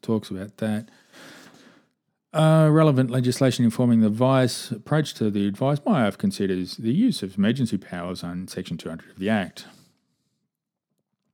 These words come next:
I'm guided by the objectives of the Act. Paragraph ninety-three. "My advice is based on the best available evidence. However, the lack of complete scientific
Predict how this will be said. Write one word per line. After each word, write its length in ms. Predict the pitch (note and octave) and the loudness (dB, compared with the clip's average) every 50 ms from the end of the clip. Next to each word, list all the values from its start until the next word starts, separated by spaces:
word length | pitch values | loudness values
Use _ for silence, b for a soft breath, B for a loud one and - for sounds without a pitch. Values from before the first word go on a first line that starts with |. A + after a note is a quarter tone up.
| _ - _ _ | _ -20 _ _
I'm 200 | - C#3+ A#2+ G2+ | 0 2 2 2
guided 300 | F#2 - F2+ F#2+ F#2+ F2 | 0 -2 -4 -4 -4 -4
by 200 | E2+ E2 E2+ E2 | -6 -8 -8 -8
the 160 | E2 E2+ E2+ | -8 -8 -8
objectives 460 | F2 E2+ - F2+ E2+ - F#2+ F2+ F2+ | -8 -6 -6 -8 -6 -6 -8 -8 -6
of 120 | F#2+ F#2 F2 | -6 -6 -4
the 100 | F#2+ F#2 | -4 -6
Act. 260 | F2 E2 - - - G3+ - _ _ _ _ _ _ _ | -6 -8 -10 -14 -18 -20 -20 _ _ _ _ _ _ _
Paragraph 480 | - G#3+ - F#3+ F3 E3+ E3 D#3 - - | -14 -8 -6 -2 -2 0 0 -2 -2 -2
ninety-three. 380 | E3 E3 E3+ - F3 F3 C#3 | -2 -2 -2 0 0 0 0
"My 180 | C#3+ G3+ C4+ C#4+ | 2 0 2 2
advice 380 | A#3+ E3 C#3+ C#3 C#3 B2+ - - | 0 2 2 2 0 0 0 -2
is 120 | A2 G2+ | -2 -2
based 300 | - A2+ B2 C3 B2+ - | -2 -2 -2 -2 -2 -4
on 80 | G2+ F#2+ | -6 -6
the 60 | F#2 | -4
best 280 | G#2+ - G#3+ - - | -2 0 -2 0 -2
available 480 | - C#3+ C3 C3+ C3+ C3 B2+ A2+ A2+ G#2 | -2 0 0 2 2 2 0 0 0 -2
evidence. 380 | G2 F#2 F#2+ E2+ E2 F2 - - | -2 -2 -4 -8 -10 -12 -16 -4
However, 520 | - A3 - D4 G#3 D#3+ C3 G2+ G2 G#2 | -2 0 2 2 2 2 0 -2 -4 -4
the 100 | G2+ G#2 | -4 -4
lack 280 | A#2 - C#4+ D4 - - | -2 -2 -2 -2 -2 -4
of 100 | E3+ C#3+ | -6 -4
complete 480 | - B2+ A#2+ A2+ - - D3 D#3 - - | -4 -4 -6 -4 -2 -2 -2 -2 -4 -8
scientific 760 | - - - C#3 C#3+ C#3+ C3+ - - C#3+ - - A#2+ - - | -12 -10 -6 -4 -4 -2 -4 -4 -6 -8 -8 -8 -8 -10 -12